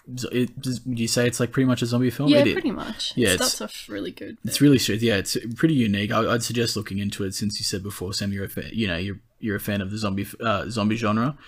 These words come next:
Speaker 1: Um, it's definitely unique in its approach to sort of,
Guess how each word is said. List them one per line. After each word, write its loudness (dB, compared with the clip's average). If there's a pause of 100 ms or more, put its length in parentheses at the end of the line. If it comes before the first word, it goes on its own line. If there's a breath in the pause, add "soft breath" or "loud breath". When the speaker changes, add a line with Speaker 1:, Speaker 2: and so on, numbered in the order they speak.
(400 loud breath)
Speaker 1:
Um, -2
it's 0
definitely 0
unique -2
in -4
its -8
approach -4 (100)
to -4 (100)
sort -4
of, -6